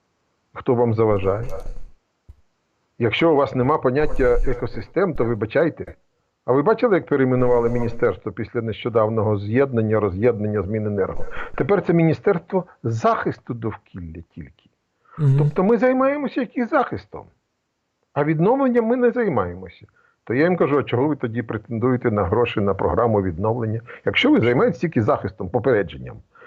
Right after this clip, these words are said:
Speaker 1: чи стягуванням екологічного податку, ну тоді сидіть в сторонці, давайте, хто і хто буде займатися відновленням, йому і гроші треба дати».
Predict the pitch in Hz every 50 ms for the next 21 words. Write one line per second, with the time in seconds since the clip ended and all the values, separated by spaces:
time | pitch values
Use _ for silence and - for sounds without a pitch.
0 | - - _ - 143 120 113 - 147 120 104 123 120 117 113 113 120 107 - 127
1 | 113 117 110 - - 120 113 113 - 139 151 247 294 - - - 104 101 113 190
2 | 202 - 196 160 190 226 - - 151 160 - - _ _ _ - - 117 120 175
3 | 202 - - 98 95 101 127 220 247 - 123 101 - - - 131 147 - - -
4 | 131 107 107 110 107 123 110 139 127 123 143 165 - 160 - - 165 156 139 147
5 | 170 269 330 311 247 104 90 85 - _ - - - - - - - _ - 113
6 | 117 120 147 175 - 123 113 113 113 - - 160 - 147 147 160 170 151 151 160
7 | 160 - - 180